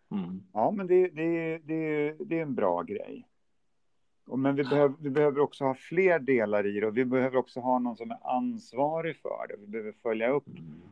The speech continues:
Speaker 2: Och jag tänker, vi som konsulter har ju ett stort ansvar där. Och faktiskt inte vara med i en utrullning när vi inte ser att det här stödet existerar.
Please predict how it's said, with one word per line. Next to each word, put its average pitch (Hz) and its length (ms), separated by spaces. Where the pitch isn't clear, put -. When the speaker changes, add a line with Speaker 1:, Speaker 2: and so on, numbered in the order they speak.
Speaker 2:
Och 131 100
jag 135 80
tänker, 135 240
vi 139 260
som 131 180
konsulter 175 840
har 135 140
ju 123 60
ett 123 100
stort 120 380
ansvar 117 480
där. 110 340
Och 123 120
faktiskt 127 300
inte 123 520
vara 127 200
med 139 400
i 131 80
en 123 180
utrullning 135 840
när 113 120
vi 117 80
inte 107 220
ser 123 200
att 107 120
det 110 80
här 107 120
stödet 107 400
existerar. - 920